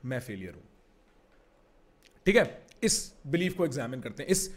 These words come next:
feeling को examine करते हैं, इसके सारे thoughts के जो वो है ना, वो निकाल के, खोल के आपके सामने रखने की कोशिश करते हैं। आ जाओ, तो सबसे पहली बात करते हैं। मैं आपसे पूछता हूँ, I'll ask you a rhetorical question। Anybody who thinks like they're a failure, I want to ask you, are you sure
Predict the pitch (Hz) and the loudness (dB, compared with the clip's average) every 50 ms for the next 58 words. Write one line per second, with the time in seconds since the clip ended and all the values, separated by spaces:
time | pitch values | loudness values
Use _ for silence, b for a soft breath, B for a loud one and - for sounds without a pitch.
0 | B B B - - - 175 180 196 202 196 202 190 165 131 123 139 120 127 139 | B B B -12 -8 -4 -2 0 0 0 0 0 0 -2 -2 -2 -4 -6 -6 -6
1 | 139 139 123 - - 104 - 151 - 190 180 - 147 131 151 180 170 - - 143 | -6 -6 -6 -4 -4 -4 -4 -4 -4 -4 -4 -4 -2 -4 -4 -4 -4 -4 -2 0
2 | 139 151 147 - - 165 156 160 147 139 135 165 170 143 B B B B B 156 | 0 0 -2 -2 -2 -2 -2 -2 -2 -2 -4 -4 -6 -8 B B B B B -2
3 | 165 170 151 147 - 139 131 135 143 143 - 165 165 - - 135 135 127 113 165 | 0 0 0 0 0 0 2 2 2 0 -2 -6 -10 -8 -6 -6 -6 -4 -4 -4
4 | 156 131 123 - 170 - 147 120 120 135 131 117 107 120 117 120 131 123 113 101 | -4 -4 -4 -6 -8 -8 -6 -6 -6 -6 -6 -6 -8 -10 -10 -12 -10 -10 -12 -10
5 | 104 113 101 - 82 - - 98 - - _ _ _ _ _ _ - - 131 123 | -12 -12 -14 -14 -18 -20 -20 -20 -20 -20 _ _ _ _ _ _ -10 -8 -8 -8
6 | 104 - - - - - - _ _ _ _ _ - - 240 - 208 214 165 247 | -8 -10 -14 -16 -20 -20 -20 _ _ _ _ _ 4 4 4 6 4 2 0 0
7 | 240 240 185 175 202 202 190 180 175 - - 117 - 139 135 104 90 - - - | 2 2 2 2 6 8 8 8 8 8 2 -2 -2 -4 -6 -6 -8 -10 -14 -10
8 | - 143 175 208 208 196 185 - 190 185 135 127 123 - 127 107 135 147 151 156 | 0 6 8 8 8 8 6 4 0 -2 -2 -4 -8 -8 -8 -4 -2 0 0 0
9 | 156 - 175 165 143 135 120 127 123 120 135 139 135 113 101 - - 107 98 - | 0 -2 -2 -2 -2 -2 -2 -2 -2 -4 -4 -6 -6 -6 -8 -8 -8 -10 -10 -6
10 | - 160 190 196 185 175 185 170 175 170 - 156 147 143 - - 139 131 113 123 | -2 0 0 2 2 2 2 0 0 -2 -2 -4 -4 -4 -4 -4 -4 -4 -2 -4
11 | 127 120 117 - 120 101 90 95 104 - 107 110 127 131 135 117 110 107 107 - | -6 -6 -6 -6 -8 -8 -8 -8 -10 -10 -10 -8 -6 -4 -4 -4 -4 -4 -6 -8
12 | - - 78 - - _ b b b b b b b b b b b b b b | -10 -14 -18 -18 -20 _ b b b b b b b b b b b b b b
13 | b b _ _ _ _ _ _ _ _ _ _ _ _ - 170 190 208 240 233 | b b _ _ _ _ _ _ _ _ _ _ _ _ 2 2 4 4 2 2
14 | - - 196 180 185 208 226 | 2 4 4 4 4 4 0